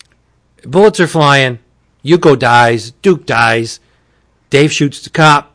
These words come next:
The cop shoots Dan. And in the whirlwind, the young girl takes one right in the shoulder. So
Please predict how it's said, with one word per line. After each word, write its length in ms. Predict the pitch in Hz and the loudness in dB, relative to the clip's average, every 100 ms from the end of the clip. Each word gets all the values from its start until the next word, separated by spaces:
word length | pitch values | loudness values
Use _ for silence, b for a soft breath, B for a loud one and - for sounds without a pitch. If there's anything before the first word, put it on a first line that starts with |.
| _ | _
The 80 | - | -10
cop 240 | 147 131 - | -2 -2 -2
shoots 300 | 135 107 - | -10 -12 -4
Dan. 540 | 156 156 147 139 123 _ _ _ _ _ _ _ _ _ _ | 0 2 0 -2 -4 _ _ _ _ _ _ _ _ _ _
And 160 | 147 139 | -6 -6
in 120 | 139 | -6
the 80 | 123 | -6
whirlwind, 680 | 127 202 160 117 113 113 - | 0 2 2 0 -4 -8 -14
the 160 | 135 123 | -14 -10
young 260 | 120 123 120 | -6 -6 -4
girl 260 | 117 117 | -4 -4
takes 340 | 113 127 113 - | -6 -8 -8 -10
one 220 | 110 101 | -10 -8
right 140 | 113 | -10
in 80 | 123 | -10
the 60 | 107 | -12
shoulder. 500 | - 92 80 - _ _ _ _ _ _ _ _ _ _ _ - _ _ | -12 -14 -20 -20 _ _ _ _ _ _ _ _ _ _ _ -20 _ _
So 480 | - - 117 107 107 | -8 -4 -2 -4 -8